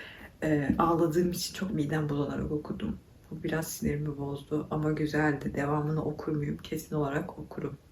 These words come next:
diye düşünüyorum arkadaşlar. Üzüle üzüle bunu söylüyorum ama. İkinci kitapta birleşmezlerse benim için bu seri bitmiştir. Gerçekten bitmiştir. Mutlu son istiyorum ben bu seride.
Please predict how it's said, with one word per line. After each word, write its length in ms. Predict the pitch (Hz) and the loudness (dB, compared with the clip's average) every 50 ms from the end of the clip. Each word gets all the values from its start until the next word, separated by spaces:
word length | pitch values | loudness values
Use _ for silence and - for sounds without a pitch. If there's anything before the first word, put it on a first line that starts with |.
| - - - - | -20 -20 -8 0
diye 140 | - 151 147 | 2 2 2
düşünüyorum 600 | 147 147 - - - - 135 135 131 139 143 147 | 2 0 -6 -8 -6 -6 -4 -4 -2 -2 -2 -2
arkadaşlar. 800 | 147 151 147 - 190 156 151 147 - - - - - - - - - - - - - - - - _ _ _ _ _ _ _ _ - - - - - - - - - - - - - - - - - - - - | -2 -4 -6 -8 -6 -6 -6 -6 -6 -8 -8 -8 -8 -8 -8 -12 -18 -16 -16 -16 -16 -18 -20 -20 _ _ _ _ _ _ _ _ -20 -20 -20 -20 -20 -20 -20 -20 -20 -20 -20 -20 -20 -20 -20 -20 -20 -20 -12 -6
Üzüle 320 | - - - 165 165 160 151 | -6 -2 0 2 6 6 6
üzüle 380 | 147 139 139 - 147 143 - | 6 6 4 -2 -6 -6 -4
bunu 120 | 147 147 147 | -6 -6 -6
söylüyorum 600 | - - 156 151 147 151 151 147 151 156 156 147 | -6 -6 -4 -4 -2 -2 -2 -2 -2 -2 -2 -2
ama. 300 | 147 143 143 156 - - - - - - - - - - - - - - - - - - - - - - - - - - - - - - | -4 -4 -4 -6 -8 -10 -16 -20 -20 -20 -20 -20 -20 -20 -20 -20 -20 -20 -20 -20 -20 -20 -20 -20 -20 -20 -20 -20 -20 -20 -20 -20 -8 -4
İkinci 340 | - 190 - 196 190 185 190 | -4 2 6 8 8 8 8
kitapta 400 | - - - 185 185 - 156 156 | 4 0 0 0 0 2 2 4
birleşmezlerse 1080 | 165 165 156 156 165 160 - - 175 180 185 175 156 151 156 - - 196 196 220 220 - - - - - - - - - - - - - - - - | 4 6 6 6 4 2 2 0 0 0 2 2 2 2 2 0 0 0 0 0 0 -4 -10 -20 -20 -20 -20 -20 -20 -20 -20 -20 -20 -20 -20 -8 -4
benim 140 | - 170 165 | -2 0 0
için 180 | 160 - 165 165 | 0 -2 -4 -6
bu 40 | 156 | -4
seri 280 | - 170 156 151 151 | -2 2 2 2 2
bitmiştir. 600 | - - - - - - - - - - - - - - - - - - - - - - - - - - - - - - - | 2 -2 -8 -8 -8 -8 -8 -10 -14 -16 -18 -20 -20 -20 -20 -20 -20 -20 -20 -20 -20 -20 -20 -20 -20 -20 -20 -20 -14 -4 0
Gerçekten 500 | 226 226 220 - 185 185 - 196 175 160 | 0 2 2 2 0 0 0 -2 -2 -2
bitmiştir. 600 | 156 - - - - - - - - - - - - - - - | -4 -4 -6 -6 -6 -6 -8 -10 -10 -10 -12 -16 -20 -20 4 10
Mutlu 360 | 202 202 202 202 - - 226 | 12 12 12 12 8 4 0
son 200 | 214 - 190 156 | 2 4 4 4
istiyorum 480 | 151 - - - - 151 147 147 147 147 | 4 0 -2 0 2 4 4 4 4 2
ben 180 | 147 151 156 | 2 2 2
bu 40 | 151 | 0
seride. 500 | 151 - - - 151 147 - - - - | -2 -4 -4 -4 -2 -2 -4 -6 -8 -10